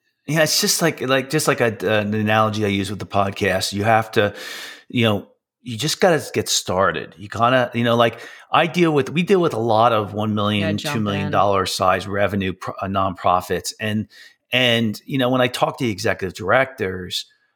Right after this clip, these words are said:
Speaker 1: you know, the, they have the grant writing, like I say, "What's going on in your world?" And they're like, "Well, you know, we gotta get this grant writing thing going." And,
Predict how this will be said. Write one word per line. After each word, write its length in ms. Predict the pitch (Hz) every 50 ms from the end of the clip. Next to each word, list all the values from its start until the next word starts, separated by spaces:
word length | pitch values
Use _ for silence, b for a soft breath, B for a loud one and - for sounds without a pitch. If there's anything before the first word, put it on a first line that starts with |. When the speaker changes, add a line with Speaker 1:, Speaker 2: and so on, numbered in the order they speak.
| _ _
Speaker 1:
you 140 | - 123 123
know, 260 | 127 123 127 120 113 - - - - _ _ -
the, 180 | 160 - - _ _ _ _ _ _
they 140 | - 147 135
have 640 | 120 110 - - 143 147 156 180 190 202 180 165 - -
the 120 | 135 123
grant 480 | - - 117 117 123 127 143 127 - 117
writing, 600 | 117 117 113 104 110 107 104 104 101 101 - - _ _
like 180 | 113 110 110 120
I 80 | 110
say, 240 | 107 - - 123 110
"What's 280 | 107 120 123 - - -
going 220 | - 113 110 104
on 160 | 101 104 107
in 100 | 104 98 95
your 120 | 95 92
world?" 540 | 98 110 131 147 135 117 104 101 101 101 - B B B B B B B B
And 120 | 101 117
they're 140 | 123 123 127
like, 320 | 120 117 110 110 98 - -
"Well, 300 | - - 117 123 117 113
you 140 | 110 107 107
know, 60 | 110
we 120 | 107 107 110
gotta 220 | - 123 113 120
get 160 | 107 - -
this 140 | - 98 -
grant 340 | - - - 95 98 - -
writing 280 | - 98 110 107 104 95
thing 300 | - - 95 95 98 90
going." 760 | 87 95 95 101 101 101 101 101 101 101 101 104 104 101 98
And, 220 | 92 92 95 101